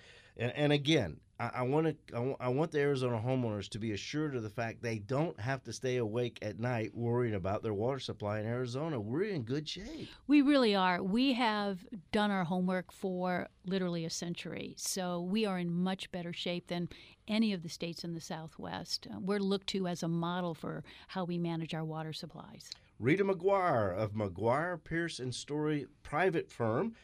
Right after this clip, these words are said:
Speaker 1: former director of Arizona Department Water Resources. What a wealth of information. Can't thank you enough. This has absolutely been spectacular.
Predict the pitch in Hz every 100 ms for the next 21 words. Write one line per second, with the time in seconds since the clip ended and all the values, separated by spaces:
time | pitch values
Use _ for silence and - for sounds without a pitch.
0 | - - 180 226 262 240 214 160 - 98
1 | 98 117 120 123 120 101 127 131 120 -
2 | 104 113 123 110 104 95 90 78 73 92
3 | 127 143 - 82 76 101 117 120 107 110
4 | 113 104 92 - 90 - - - 123 151
5 | 139 - _ - 107 117 117 127 127 131
6 | - 95 92 123 120 - - - 143 160
7 | 139 113 127 113 110 110 110 92 98 98
8 | - 95 98 76 76